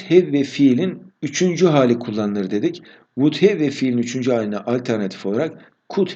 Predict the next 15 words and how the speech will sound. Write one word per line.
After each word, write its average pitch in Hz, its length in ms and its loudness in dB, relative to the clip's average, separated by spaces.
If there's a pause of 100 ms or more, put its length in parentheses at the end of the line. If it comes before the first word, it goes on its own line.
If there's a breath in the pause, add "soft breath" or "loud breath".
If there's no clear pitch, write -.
have 110 260 2
ve 92 220 -2
fiilin 98 380 -2
üçüncü 107 400 -4
hali 143 360 0 (320 loud breath)
ya 139 220 6
da 170 300 -2 (120)
might 127 500 0 (160)
have 165 280 2
ve 107 120 0
fiilin 98 540 -2
üçüncü 98 380 -6
hali 120 540 -4
kullanılabilir. 92 840 -6 (540 loud breath)
Bu 208 400 -4